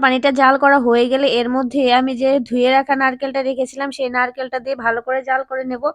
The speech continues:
জাল করার সময় অবশ্যই চুলার আঁচটা মিডিয়ামে রাখতে হবে, তা না হলে কিন্তু লাল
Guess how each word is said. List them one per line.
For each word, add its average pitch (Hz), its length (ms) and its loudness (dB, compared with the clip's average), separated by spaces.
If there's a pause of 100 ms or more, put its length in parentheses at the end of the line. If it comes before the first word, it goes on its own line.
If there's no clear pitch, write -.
(520)
জাল 254 300 4
করার 285 260 4
সময় 277 320 2
অবশ্যই 262 580 2
চুলার 262 340 4
আঁচটা 262 300 -2
মিডিয়ামে 254 420 0
রাখতে 269 240 -4
হবে, 269 120 0 (100)
তা 233 60 4 (100)
না 247 140 2
হলে 262 240 0
কিন্তু 254 260 -4 (760)
লাল 254 200 6